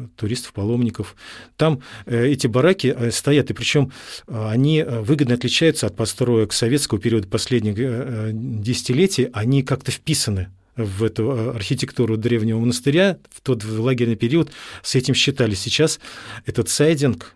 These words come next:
безумного цвета с этими железными кровлями, они за километр видны своим свечением другого цвета. Это, э, к сожалению, вот меняется образ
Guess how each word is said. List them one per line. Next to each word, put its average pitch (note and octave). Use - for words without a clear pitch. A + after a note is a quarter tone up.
безумного A2
цвета B2
с -
этими A2
железными A2+
кровлями, B2
они A#2
за G#2
километр A#2
видны G#2+
своим G#2+
свечением G#2+
другого A2
цвета. C#3+
Это, C3+
э, A2+
к -
сожалению, A#2+
вот A2
меняется C3+
образ C3+